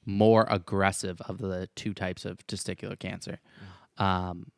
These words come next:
so luckily, though they caught it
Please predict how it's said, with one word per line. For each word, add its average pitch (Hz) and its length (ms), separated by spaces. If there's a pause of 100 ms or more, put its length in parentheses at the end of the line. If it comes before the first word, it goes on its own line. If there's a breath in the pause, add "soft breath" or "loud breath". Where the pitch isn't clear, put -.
so 104 140
luckily, 98 840 (1800)
though 113 420
they 101 200
caught 117 360
it 107 140